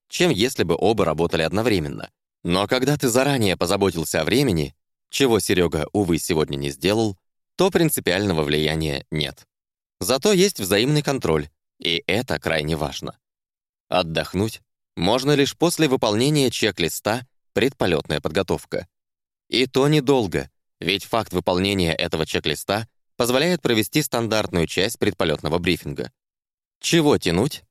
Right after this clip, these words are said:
если можно сделать? Это, в свою очередь, дарит дополнительное время, которого нам сегодня и не хватило.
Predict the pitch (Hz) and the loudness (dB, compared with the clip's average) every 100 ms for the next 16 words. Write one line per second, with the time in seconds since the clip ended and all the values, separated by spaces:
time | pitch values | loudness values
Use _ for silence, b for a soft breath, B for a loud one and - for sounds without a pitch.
0 | _ - 85 90 123 127 85 92 95 90 | _ -4 -2 0 0 0 0 0 -2 0
1 | 82 67 - _ _ _ _ _ _ - | 0 -2 -14 _ _ _ _ _ _ -6
2 | - 165 208 185 - 110 104 165 147 131 | -2 0 0 -2 2 4 4 2 2 0
3 | 92 131 151 95 87 90 104 98 90 78 | 2 2 2 2 2 2 2 2 0 0
4 | 73 120 147 117 113 185 185 135 92 - | 0 2 2 0 0 2 2 2 0 -2
5 | 80 73 85 87 76 78 73 - 73 78 | -2 0 2 2 0 -2 -2 -4 -4 -4
6 | 67 | -4